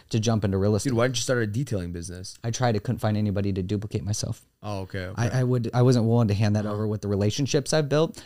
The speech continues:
Speaker 1: so, but I cultivated those relationships and turned them into real estate
Speaker 2: Real estate
Speaker 1: relationships
Speaker 2: transactions, sure,
Speaker 1: because
Speaker 2: nice.
Speaker 1: I detailed all the real estate agents in
Speaker 2: Oh.
Speaker 1: Vegas.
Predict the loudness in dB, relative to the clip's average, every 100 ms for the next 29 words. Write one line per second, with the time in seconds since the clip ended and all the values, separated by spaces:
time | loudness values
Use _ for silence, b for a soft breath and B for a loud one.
0 | B -10 -6 0 2 0 2 2 2 2
1 | 2 2 2 2 0 0 -2 -4 -2 -2
2 | -2 -4 -2 0 0 0 0 2 0 2
3 | 0 2 0 0 -4 -6 -8 -8 -6 -10
4 | -10 -12 -8 -4 -2 -2 -2 0 0 -2
5 | 0 2 4 2 4 4 2 2 2 2
6 | 0 -2 -2 -2 -4 -6 -10